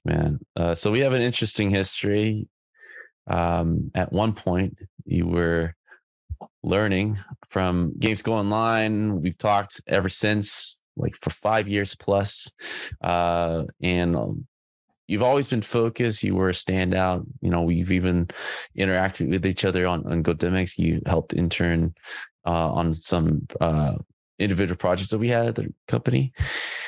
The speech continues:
Uh, and you stuck with it, man. You, no matter how difficult, no matter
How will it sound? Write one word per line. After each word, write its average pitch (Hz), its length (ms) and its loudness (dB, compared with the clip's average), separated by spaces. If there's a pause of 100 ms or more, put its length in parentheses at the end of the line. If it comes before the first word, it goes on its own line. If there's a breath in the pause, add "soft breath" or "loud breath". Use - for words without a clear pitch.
(460 loud breath)
Uh, 87 640 2 (120)
and 87 600 0 (300)
you 160 400 2
stuck 175 320 0
with 190 200 0
it, 82 160 0
man. 87 340 2
You, 95 580 2 (200)
no 98 100 -2
matter 95 580 2
how 110 440 0
difficult, 110 800 0 (240)
no 90 160 0
matter 85 600 0